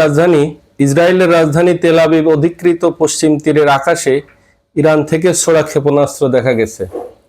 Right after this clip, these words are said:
মঙ্গলবার সতেরোই জুন রাত নয়টার দিকে এ খবর জানায় কাতার ভিত্তিক সংবাদ মাধ্যম আল জাজিরা। ইসরায়েলের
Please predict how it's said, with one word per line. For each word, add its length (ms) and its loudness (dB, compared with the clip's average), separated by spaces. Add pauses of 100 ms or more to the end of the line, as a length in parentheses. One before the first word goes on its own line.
(1600)
মঙ্গলবার 460 2
সতেরোই 400 0 (100)
জুন 180 2 (480)
রাত 140 0 (100)
নয়টার 340 0 (100)
দিকে 220 -2 (160)
এ 20 0 (120)
খবর 260 0 (100)
জানায় 300 2 (500)
কাতার 360 0
ভিত্তিক 380 -2 (680)
সংবাদ 300 0 (100)
মাধ্যম 380 0
আল 140 2
জাজিরা। 360 0 (2000)
ইসরায়েলের 400 2